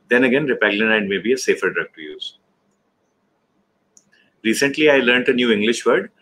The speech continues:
The word is oryzovorus. Oryza comes from, oryzo comes from oryza sativa. So India is an oryzovorous country.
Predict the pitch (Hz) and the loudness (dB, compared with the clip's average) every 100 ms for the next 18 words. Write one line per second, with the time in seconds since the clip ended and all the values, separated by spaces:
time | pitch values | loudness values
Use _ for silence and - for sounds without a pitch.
0 | _ _ 117 110 131 170 - 127 117 110 | _ _ 2 4 4 0 -2 0 2 4
1 | 113 127 123 95 90 85 - - _ _ | 4 4 4 2 0 -4 -8 -16 _ _
2 | _ _ - 110 110 110 139 139 123 127 | _ _ -6 0 0 2 0 -2 -4 -6
3 | - 147 226 - 104 104 117 131 117 113 | -6 -6 -6 -4 0 0 0 -2 -4 -6
4 | 170 95 107 104 104 104 95 90 85 80 | -8 -4 -2 0 0 -4 -4 -8 -8 -10
5 | - _ _ _ _ _ - 143 127 143 | -16 _ _ _ _ _ -2 0 0 0
6 | 160 214 - 117 147 165 123 113 117 143 | 0 0 -2 0 0 0 0 2 4 4
7 | 139 135 139 - 98 92 87 | 4 4 4 0 -6 -6 -12